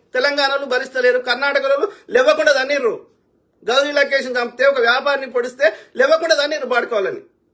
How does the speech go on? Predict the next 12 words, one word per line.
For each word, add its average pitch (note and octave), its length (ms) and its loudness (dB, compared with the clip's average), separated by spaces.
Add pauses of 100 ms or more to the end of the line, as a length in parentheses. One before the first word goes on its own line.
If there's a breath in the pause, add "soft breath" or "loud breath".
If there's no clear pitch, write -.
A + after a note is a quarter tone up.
(1000)
ఎవరు C#4 300 6
ఏడ-, C4 460 0
ఏడరా D4 200 0
మిగిలింది? D4 560 -10 (220)
ఈ - 40 -6
ఆంధ్రప్రదేశ్లో C4 580 -2
చెత్త C4 220 -6
ఉన్నది. C4+ 400 -4 (580)
ఎందుకని D4 380 -2
ఉన్నది D4 200 -2
ఆంధ్రప్రదేశ్లో C#4+ 440 0
చెత్త? C#4 280 -4